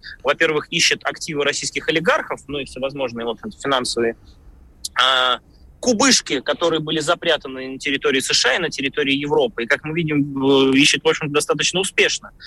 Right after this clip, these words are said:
То же самое делает Великобритания, которая, если не ошибаюсь, вот буквально накануне заморозила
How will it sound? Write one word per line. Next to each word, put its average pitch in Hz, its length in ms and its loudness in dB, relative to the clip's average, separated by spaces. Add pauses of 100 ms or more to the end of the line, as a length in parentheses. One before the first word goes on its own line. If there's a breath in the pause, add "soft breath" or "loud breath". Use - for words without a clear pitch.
(200 loud breath)
То 190 140 2
же - 60 4
самое 190 300 0
делает 180 240 -2
Великобритания, 220 680 -2
которая, 170 640 0
если 156 220 -4
не - 20 -6
ошибаюсь, 156 460 -2
вот 135 160 -10 (160)
буквально 143 500 0 (380)
накануне 180 720 2 (240)
заморозила 170 920 0